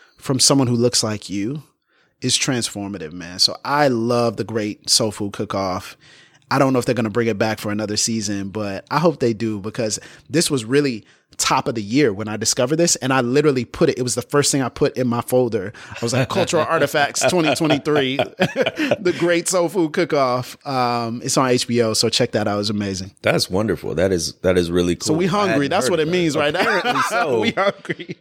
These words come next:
Speaker 2: Make sure we eat before every episode. Um, so my next one, I'll switch gears from, from the food topic and go to the screen.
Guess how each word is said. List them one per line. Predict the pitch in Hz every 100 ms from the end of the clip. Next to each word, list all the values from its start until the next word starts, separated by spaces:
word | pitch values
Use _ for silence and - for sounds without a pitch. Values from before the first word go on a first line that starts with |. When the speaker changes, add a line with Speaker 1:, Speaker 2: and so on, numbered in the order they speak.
| _
Speaker 2:
Make | 101 117 160
sure | - 175
we | 156 139
eat | 156 120
before | 120 135 123
every | 120 113
episode. | 120 120 104 101 90 85 -
Um, | 110 110 110 107 95 _ - _ _ _ _ _ _ -
so | - 175
my | 156 214
next | 160 -
one, | 135
I'll | 117 123
switch | - 131 -
gears | 127 120 -
from, | 117 117 -
from | - 110
the | 123
food | - 107 -
topic | 98 87 90 90 - - _ -
and | 101 101 95
go | 101
to | -
the | 120
screen. | - 131 104 69